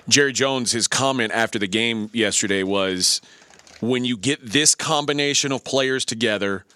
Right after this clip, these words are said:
you need to have success." And I think that i-, is basically his way of saying, "I did my job right. At some point, somebody else has to do their job too."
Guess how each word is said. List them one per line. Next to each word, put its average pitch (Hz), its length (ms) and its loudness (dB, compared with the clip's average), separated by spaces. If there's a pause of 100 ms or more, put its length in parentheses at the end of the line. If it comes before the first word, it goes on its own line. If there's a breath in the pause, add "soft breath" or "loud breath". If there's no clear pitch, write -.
(300 soft breath)
you 120 160 -2
need 120 400 -2
to 107 120 -2
have 98 260 0
success." - 800 0 (580 loud breath)
And 110 140 2
I 107 80 0
think 120 240 -2
that 127 340 2
i-, 151 360 -8
is 123 240 0 (260)
basically 147 500 0
his 135 180 -2
way 127 180 2
of 117 100 0
saying, 120 320 0 (180)
"I 151 160 2
did 151 260 -4
my 139 200 0
job 131 320 0
right. 123 420 0 (800 soft breath)
At 120 120 2
some 147 280 2
point, 135 260 -2
somebody 135 400 0
else 117 200 2
has 110 200 0
to 117 100 -2
do 107 160 -2
their 104 200 0
job 87 320 -2
too." 67 260 -8